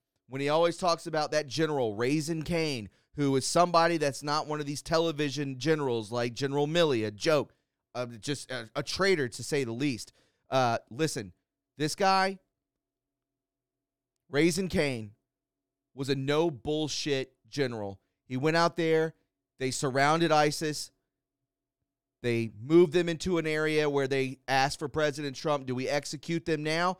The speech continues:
President Trump said, "Listen, this is my first go around. I've never killed anyone. I've never given orders to kill anyone. Fly planes low over and scare them out, move them out." The general came back to him in two days. They had already told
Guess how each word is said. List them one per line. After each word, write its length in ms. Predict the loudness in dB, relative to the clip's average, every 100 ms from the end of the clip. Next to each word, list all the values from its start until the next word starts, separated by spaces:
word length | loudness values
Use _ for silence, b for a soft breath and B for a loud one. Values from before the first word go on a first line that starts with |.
| b b
President 420 | 0 0 0 -6
Trump 280 | -2 -2 -2
said, 260 | -2 -2 -2
"Listen, 340 | -4 -4 -4
this 220 | -4 -4
is 120 | -6 -4
my 160 | -4
first 340 | -2 -2 -2 0
go 180 | 2
around. 380 | 4 0 -4 -6 -10 _ _
I've 220 | 2 2
never 380 | 4 2 4 0
killed 400 | 0 6 6 8
anyone. 480 | 4 2 -2 -2 0
I've 140 | 0
never 260 | 0 -2 -2
given 320 | -2 -4 -2
orders 300 | -2 -2 -2
to 80 | -6
kill 260 | -2 0 0
anyone. 380 | 0 0 0 -2 b b 0
Fly 300 | 6 6 6
planes 420 | 4 2 0 4
low 320 | 6 10 8
over 180 | 6 0
and 100 | -2
scare 380 | -2 2 2 4
them 160 | 2
out, 280 | 2 0 0
move 260 | 0 2 0
them 160 | -2
out." 320 | 0 0 -2 _ _ _ -6
The 80 |
general 420 | 2 2 4 2 2
came 240 | 0 2
back 280 | 2 2 2
to 60 |
him 260 | 0 0 0
in 100 | -4
two 220 | -4 0
days. 440 | 4 4 2 -2 -12 _ _ _ _ 2
They 100 | 4
had 100 | 6
already 840 | 6 8 8 8 6 6 2 -4 -16 _ _ _ _ 4
told 440 | 10 10 8 4